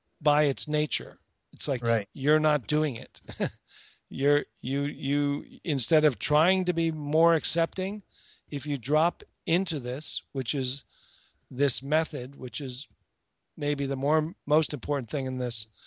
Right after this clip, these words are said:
Speaker 1: book, is the method of unhooking and shifting immediately. When you shift immediately into this dimension of open-hearted awareness, it, it is, the dimension is,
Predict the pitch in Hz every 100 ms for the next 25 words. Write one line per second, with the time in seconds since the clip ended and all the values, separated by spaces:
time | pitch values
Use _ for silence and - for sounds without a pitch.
0 | - - _ 139 135 - 381 165 131 120
1 | 135 127 139 139 131 127 131 123 139 -
2 | 131 120 117 - - - - - - 139
3 | 127 117 156 143 143 135 131 151 139 127
4 | 123 127 - - - - 147 147 - -
5 | 202 - - - 147 151 185 214 170 147
6 | 147 147 139 135 131 - 143 151 - 139
7 | 127 - - _ _ _ _ _ _ -
8 | 139 135 135 131 123 _ _ _ - 143
9 | 139 139 139 139 131 135 147 139 131 -
10 | - - - - _ - _ _ _ -
11 | 156 165 - - _ _ - 196 220 170
12 | 139 139 160 170 208 123 170 135 139 156
13 | 196 - 143 147 165 170 165 151 -